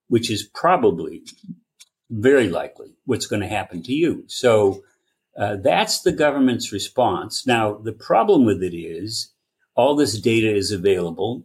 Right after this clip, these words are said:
It's on government websites in states and at the,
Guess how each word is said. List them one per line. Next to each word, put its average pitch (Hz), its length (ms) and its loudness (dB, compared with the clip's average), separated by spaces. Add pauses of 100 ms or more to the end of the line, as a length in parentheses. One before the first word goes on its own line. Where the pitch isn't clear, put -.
(100)
It's 101 240 -6
on 98 260 -2
government 107 460 2
websites 95 680 -2
in 95 140 -6
states 120 520 0
and 110 220 -4
at 113 160 -6
the, - 180 -2